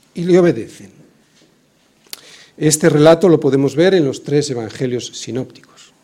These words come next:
en los tres. Pero es muy curioso el relato que vemos de estos mismos hechos en Lucas. El pasaje que os acabo de leer,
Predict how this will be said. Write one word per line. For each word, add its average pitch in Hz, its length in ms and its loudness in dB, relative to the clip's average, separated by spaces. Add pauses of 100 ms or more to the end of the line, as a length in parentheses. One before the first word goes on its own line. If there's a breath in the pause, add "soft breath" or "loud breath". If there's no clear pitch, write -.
(180)
en 127 120 -10
los 120 120 -12
tres. - 600 -8 (500 loud breath)
Pero 180 160 -4
es 294 140 -4
muy 339 140 2
curioso 220 760 -6 (180)
el 156 180 -6
relato 170 520 -2
que 151 120 -6
vemos 110 580 -4 (1000 soft breath)
de 120 160 0
estos 151 260 -2
mismos 131 420 -4
hechos - 560 -10
en 139 160 -2
Lucas. - 540 -16 (1600 loud breath)
El 147 120 -12
pasaje 247 420 -6
que 202 120 -2
os 160 140 -6
acabo 156 340 -2
de 123 60 -4
leer, 113 340 -8